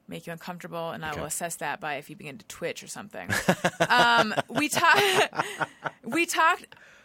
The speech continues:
Speaker 1: I
Speaker 2: Have a
Speaker 1: know
Speaker 2: good
Speaker 1: that,
Speaker 2: poker
Speaker 1: I
Speaker 2: face.
Speaker 1: know
Speaker 2: Have a
Speaker 1: that
Speaker 2: good
Speaker 1: you,
Speaker 2: poker
Speaker 1: I know
Speaker 2: face.
Speaker 1: you can't say anything, but we talked about, like, I, my,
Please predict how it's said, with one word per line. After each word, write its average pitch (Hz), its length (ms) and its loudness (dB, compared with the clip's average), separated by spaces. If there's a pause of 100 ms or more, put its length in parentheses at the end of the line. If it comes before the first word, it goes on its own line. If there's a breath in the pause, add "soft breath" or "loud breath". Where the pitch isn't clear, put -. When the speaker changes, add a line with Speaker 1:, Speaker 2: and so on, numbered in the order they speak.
Speaker 1:
I 254 100 4
Speaker 2:
Have - 20 0
a 269 40 -2
Speaker 1:
know 311 140 6
Speaker 2:
good 311 80 2
Speaker 1:
that, 214 120 4
Speaker 2:
poker - 100 0
Speaker 1:
I 277 120 6
Speaker 2:
face. 294 80 0
Speaker 1:
know 285 120 4
Speaker 2:
Have 294 80 4
a - 40 4
Speaker 1:
that 269 100 2
Speaker 2:
good - 100 2
Speaker 1:
you, 254 80 0
Speaker 2:
poker 202 160 4
Speaker 1:
I 247 60 4
know 262 100 4
Speaker 2:
face. 262 140 4
Speaker 1:
you 240 200 -2
can't 196 420 0
say 180 180 -4
anything, 151 440 -8
but 202 240 4 (460 loud breath)
we 247 100 -6
talked 370 260 4
about, 302 280 0
like, - 200 0
I, 277 140 6
my, 339 240 2